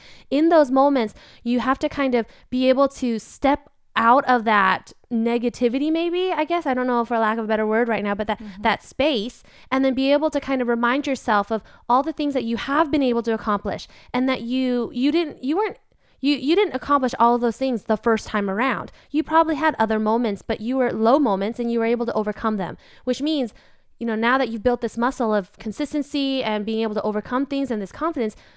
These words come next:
Speaker 1: this low moment that you're having, you can overcome this as well. So reframe or resetting that mindset or that motivation, and take it, whatever it is in that moment, and turn it into something that can motivate you to keep going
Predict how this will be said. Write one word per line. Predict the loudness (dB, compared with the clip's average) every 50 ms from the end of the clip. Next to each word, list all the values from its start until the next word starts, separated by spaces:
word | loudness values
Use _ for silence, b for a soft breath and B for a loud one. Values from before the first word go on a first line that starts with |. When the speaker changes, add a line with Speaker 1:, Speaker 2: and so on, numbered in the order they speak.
| b b b 2
Speaker 1:
this | 4 4 4 4 2
low | 0 2 4 4 6 6
moment | 6 4 4 4 4 2 0
that | 0 -4
you're | -4 -4
having, | -4 -4 -4 -2 -2 -2 -4
you | -2 -4 -4
can | -4 -6 -8 -4
overcome | -4 -2 -2 -2 -4 -4 -6 -4 -4 -4
this | -4 -6 -6
as | -8 -10 -6 -4
well. | -4 -4 -4
So | -4 -6 -6 -6
reframe | -4 -4 -2 -2 -2 -2 -2 -4 -6 -8 -14 -8 -6 -4 -2 -2 -2 -2 -2 -2 -2
or | -2 -2 -2
resetting | -4 -4 -4 -6 -6 -8 -4 -2 -2 -2 0 -2 -2
that | -2 -2 -4 -4 -4
mindset | -6 -4 -4 -4 -4 -6 -4 -4 -4 -4 -6 B B B B B B
or | -4 -2
that | -2 -2 -2
motivation, | -2 -2 -2 -2 -2 -2 -2 -2 -2 -4 -6 -4
and | -4 -6 -8 b b b b b
take | -2 -2 0 0 0
it, | -4 -4
whatever | 0 0 2 2 2 0 2 0 0
it | 0 0 0 0
is | 0 0 -2 -2
in | -4
that | -4 -4 -4
moment, | -4 -4 -2 -2 -4 -4 -4
and | -6 -8
turn | -6 -6 -4 -2 -2
it | -4 -4 -4
into | -4 -4 -4 -4 -8 -10
something | -8 -6 -6 -6 -6 -6
that | -6 -8 -8
can | -6 -6 -4 -2
motivate | 0 0 2 2 2 2 0 -2 -4
you | -4 -8 -10
to | -10 -12
keep | _ -18 -12 -12 -12 -12 -14 _
going | -10 -6 -4 -4 -4 -4 -6 -8 -10 -12 -16 -18 -20